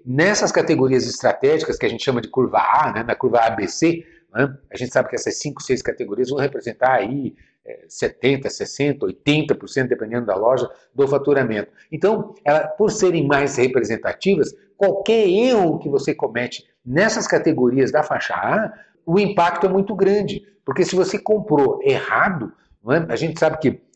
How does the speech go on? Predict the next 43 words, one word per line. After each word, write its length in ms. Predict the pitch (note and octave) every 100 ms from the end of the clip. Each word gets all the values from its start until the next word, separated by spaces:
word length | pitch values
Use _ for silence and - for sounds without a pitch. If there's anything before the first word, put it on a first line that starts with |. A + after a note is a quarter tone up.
| _
pra 180 | - F#3
errar 520 | E3+ A2+ - C3+ G3+
na 180 | F#3 G#2+
compra 240 | - E3 G3
é 40 |
muito 200 | G3+ -
fácil, 380 | - F3+ - G#2+
é 20 |
só 140 | -
fazer 240 | - A#2+ G3
um 80 | G#3
pedido 300 | A2 D3 C3
errado. 380 | G#2 G#2 F#2+ _ _ _
Mas 120 | C#3
pra 300 | - E3 F#3+
acertar 880 | A3+ - E3 A#2 - D3+ G#3 - -
é 120 | B3 A#3+
muito 400 | C#3+ C#3 C3+ -
complexo, 640 | A3 F#3+ G3 - - - _ _ _
não 120 | C#3
é? 40 |
Porque 220 | D#3+ - A#2
você 180 | G2+
precisa 480 | - - C#3 C#3 F3+
desovar, 720 | C#3+ B2+ F3 G3 G#3 C3 D#3+
precisa 320 | - D3 C#3+
vender, 480 | D3+ G3 E3+ C3 D#3
resolver 480 | C3 D#3+ E3+ A#2+ F#3+
essa 160 | - -
questão. 400 | - - G#2+ - _ _
E 80 | G#3
aí 420 | F3 G#2+ C3+ F#3
é 80 | G3+
com 180 | A3+ B3
tempo, 480 | - C3 D3+ C3+ B2+
é 40 |
com 120 | C3
estratégia, 920 | - C#3+ - A#2+ B2 C3+ C3+ A#2 A#2 - - _
não 100 | A2
é? 280 | D3+ D#3 - _
Com 80 | C3
muito 220 | C3+ C3+
esforço 840 | C3 - C3 C3+ C3+ C3+ - -